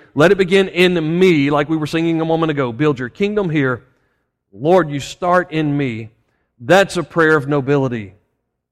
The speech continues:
So God's will is to take place through us. We begin praying, "Your kingdom come, your will be done." And do it in and through us.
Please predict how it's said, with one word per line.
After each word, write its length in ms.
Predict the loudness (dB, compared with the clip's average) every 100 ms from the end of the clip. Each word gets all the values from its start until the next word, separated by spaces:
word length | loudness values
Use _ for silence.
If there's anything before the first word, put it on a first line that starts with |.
| _ _ _ _ _ _ _ -8
So 120 | -4
God's 560 | 2 4 4 0 -10 -14 _ _ _ _ _ _
will 400 | 4 6 6 4
is 200 | 0 -4
to 100 | -8
take 360 | -2 -2 -2 _
place 400 | 0 2 0 -2
through 280 | 0 0
us. 260 | 4 2 2
We 120 | -4
begin 360 | -4 -2 -2 -4
praying, 480 | -4 0 2 0 -4 -14 _
"Your 220 | 2 2
kingdom 380 | 2 -2 -2 -4
come, 500 | -4 -4 -4 -10 -16 _ _ _ _ _
your 300 | 0 4 6
will 240 | 4 0
be 160 | -2 -6
done." 420 | -6 -8 -10 -16 -20 _ _ _ _ _ _ _ _ _ _ _ _
And 100 | -6
do 160 | 2 2
it 100 | 2
in 180 | -2
and 160 | -2 -4
through 240 | -2 -2
us. 500 | -2 -4 -10 -16 -18